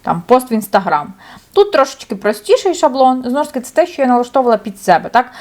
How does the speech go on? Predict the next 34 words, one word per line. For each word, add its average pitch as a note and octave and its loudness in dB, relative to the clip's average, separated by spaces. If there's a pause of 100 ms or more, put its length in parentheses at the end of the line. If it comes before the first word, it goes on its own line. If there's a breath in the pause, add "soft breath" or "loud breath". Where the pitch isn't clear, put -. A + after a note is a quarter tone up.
(220 loud breath)
Фотографія, F4+ 2
якщо E4 -2
вона D4 -2
є, C4+ 0
певні C4 2
якісь A#3+ -4
нотатки, C#4+ 2
якщо - -4
є A#3+ 0
що B3 -6
додати. A3+ 0
Ну G4+ -2
і, E4+ -2
власне, C4 0
сам A3+ -2
текст G#3+ -2
публікації. - -4 (580 loud breath)
Далі A3+ 2 (140)
спускаємось F3 -2
нижче, C#4 -2 (220)
е, A3+ 0
бо G#3 4
це A#3 0
не C#4+ 2
все. F#3 -2 (520 loud breath)
А, G#3+ 2
у A3 -4
мене G4 2
є C#4 -2
ще C#4 -2
ось C4+ -2
такий C4+ -4
графік B3 0
публікацій. G#3 -4